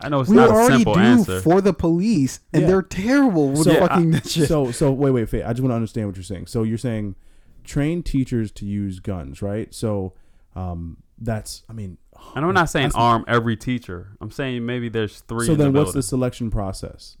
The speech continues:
Speaker 3: of how do you choose which three
Speaker 2: <laughs>
Speaker 3: teachers?
Speaker 2: Yeah,
Speaker 1: I
Speaker 2: which,
Speaker 1: don't know
Speaker 2: which
Speaker 1: that answer
Speaker 2: unlucky
Speaker 1: right now. I'm
Speaker 2: teacher.
Speaker 1: saying we go
Speaker 3: I'm s-,
Speaker 1: through
Speaker 3: I'm
Speaker 1: it
Speaker 3: saying throw out an idea.
Speaker 1: as a collective group. We, we get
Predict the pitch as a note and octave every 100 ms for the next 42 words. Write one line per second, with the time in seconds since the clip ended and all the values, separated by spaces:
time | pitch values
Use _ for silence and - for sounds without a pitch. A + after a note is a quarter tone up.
0 | - G#2+ F#2+ A2 A2 G#2+ G#2 G2+ G2+ G2+
1 | F#2+ F#2+ F#2+ - - A#2+ G#2+ G2 G2+ F#2+
2 | - A2 G2 - G2+ - G2 F2 G3+ -
3 | - B2+ D3 C#3 B2 C3 C3 C3 A#2 A2
4 | G#2+ A2+ C3 A#2 A2 C3+ B2+ A2+ A2+ G#2+
5 | A#2+ A#2+ - D3 D3+ A#2 D#3+ E3 B2+ -
6 | C#3+ C#3+ C3 A#2+ G2+ F#2+ F#2+ G#2+ A2+ G#2+
7 | - A2+ A2 G#2+ F#2+ G#2 A1+ A2+ A#2 -
8 | _ - A#2+ A2+ C3